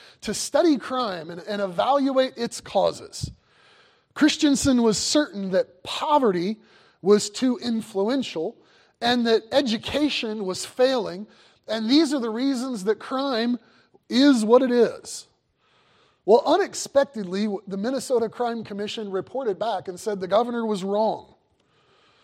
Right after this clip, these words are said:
Criminal tendencies were not a result of poverty or education or environment.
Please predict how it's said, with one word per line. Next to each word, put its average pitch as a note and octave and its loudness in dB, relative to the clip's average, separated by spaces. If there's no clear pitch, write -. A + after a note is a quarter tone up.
Criminal C4+ 2
tendencies A#3 0
were A3+ 2
not G#3 2
a C#4 4
result A3+ 4
of - -8
poverty A3 0
or F#3 -2
education G#3+ -2
or G#3 -4
environment. G3 -2